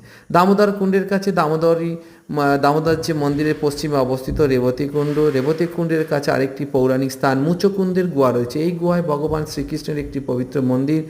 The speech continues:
ও শ্রীকৃষ্ণ মুচকুন্দ কর্তৃক একটি শিবলিঙ্গ রয়েছে। এই স্থানটি মহাভারতে ভগবান শ্রীকৃষ্ণের পশ্চাৎ ধাবনকারী কালযবন মুচকুন্দের দৃষ্টিতে এখানে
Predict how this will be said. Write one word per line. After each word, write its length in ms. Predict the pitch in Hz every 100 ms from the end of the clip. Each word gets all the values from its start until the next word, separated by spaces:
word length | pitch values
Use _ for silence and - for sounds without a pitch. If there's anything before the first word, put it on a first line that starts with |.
| - - -
ও 80 |
শ্রীকৃষ্ণ 640 | 143 175 175 190 190 190 180
মুচকুন্দ 680 | 175 156 156 165 165 165
কর্তৃক 400 | 165 160 156 170
একটি 180 | 151 143
শিবলিঙ্গ 480 | 139 143 143 160 160
রয়েছে। 340 | 156 165 165
এই 80 | 165
স্থানটি 460 | 156 139 135 139 151
মহাভারতে 720 | 135 139 139 135 135 139 135 - - -
ভগবান 360 | - 151 165 165
শ্রীকৃষ্ণের 540 | 165 180 190 190 190 180
পশ্চাৎ 420 | 165 160 - 165
ধাবনকারী 800 | 156 156 165 165 170 165 165 170 170 - - - _ _ _ _ _ _ - - - - _
কালযবন 640 | 151 165 165 151 147 151 147
মুচকুন্দের 760 | 139 160 - 156 151 151 147
দৃষ্টিতে 480 | 131 139 - 139 139
এখানে 400 | 131 135 131 135